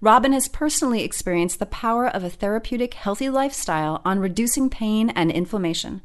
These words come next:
Robin is finally free from pharmaceuticals and running the company of her dreams.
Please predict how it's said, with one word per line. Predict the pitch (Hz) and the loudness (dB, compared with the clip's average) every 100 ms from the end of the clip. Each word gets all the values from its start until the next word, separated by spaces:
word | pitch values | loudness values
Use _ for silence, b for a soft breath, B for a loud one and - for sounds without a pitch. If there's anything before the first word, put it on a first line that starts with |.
| b b b b - | b b b b 4
Robin | 240 254 254 | 4 6 2
is | - - | 0 -2
finally | - 240 269 311 311 | -6 -4 2 4 4
free | 302 233 226 | 2 -2 0
from | 240 | 0
pharmaceuticals | 220 214 226 - 262 240 175 - | 2 2 2 0 -2 0 0 0
and | 202 196 | 0 2
running | 190 226 277 | 4 4 4
the | 247 | 4
company | - - 196 220 220 | 0 0 2 2 2
of | 214 | 2
her | 240 | 0
dreams. | 220 170 156 185 - | 0 0 -2 -6 -10